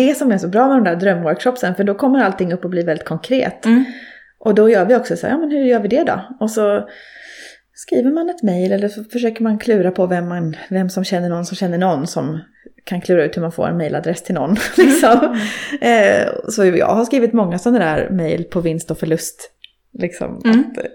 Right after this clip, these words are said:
Speaker 1: "Hej, vill ni ses?" Och det funkar ju ofta.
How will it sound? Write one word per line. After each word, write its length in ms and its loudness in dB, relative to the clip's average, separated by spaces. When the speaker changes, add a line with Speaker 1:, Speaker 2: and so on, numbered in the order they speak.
Speaker 1:
"Hej, 280 -4
vill 120 0
ni 100 0
ses?" 320 -6
Och 180 -2
det 260 0
funkar 640 -4
ju 140 0
ofta. 460 -4